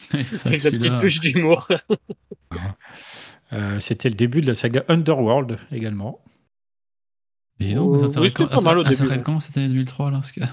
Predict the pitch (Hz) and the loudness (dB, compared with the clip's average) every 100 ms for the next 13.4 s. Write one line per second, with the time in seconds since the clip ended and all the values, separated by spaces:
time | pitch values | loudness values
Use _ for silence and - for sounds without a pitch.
0 | - _ - 135 123 123 123 123 127 143 | -10 _ -8 -6 -4 -2 0 0 0 0
1 | 143 - 110 123 117 196 180 127 117 - | -2 -6 -8 -6 -4 -2 0 0 -2 -4
2 | 135 180 120 - - - 151 139 151 139 | -2 0 -2 -4 -8 -8 -6 -2 -2 -2
3 | 127 - _ _ _ - 294 - 104 262 | -4 -10 _ _ _ -2 0 0 -2 -2
4 | 277 190 190 104 - - 143 165 175 117 | -2 -4 -6 -8 -16 -6 -2 -2 -2 -4
5 | 101 - 101 - 156 147 135 - 139 110 | -8 -12 -10 -4 -2 0 -2 -2 -6 -4
6 | 113 95 113 151 151 - - 104 - 127 | -2 -2 -4 -6 -8 -10 -14 -14 -10 -12
7 | - 107 - - - 101 101 104 135 113 | -10 -12 -12 -14 -14 -8 -6 -2 0 0
8 | 110 120 - 151 - - _ _ _ _ | 0 -2 -6 -8 -8 -14 _ _ _ _
9 | _ _ - - _ - - 107 107 104 | _ _ -20 -20 _ -10 -8 -4 -2 0
10 | 113 110 107 104 104 - 139 - 123 135 | 0 0 -2 -2 -6 0 0 0 -4 -2
11 | 135 110 120 117 - 131 - 110 104 98 | -2 -2 -4 -4 -4 -6 -4 -4 -4 -4
12 | 175 139 - 113 - 110 107 110 - 151 | -4 -6 -8 -10 -6 -6 -4 -6 -6 -6
13 | 147 127 127 - | -4 -4 -6 -6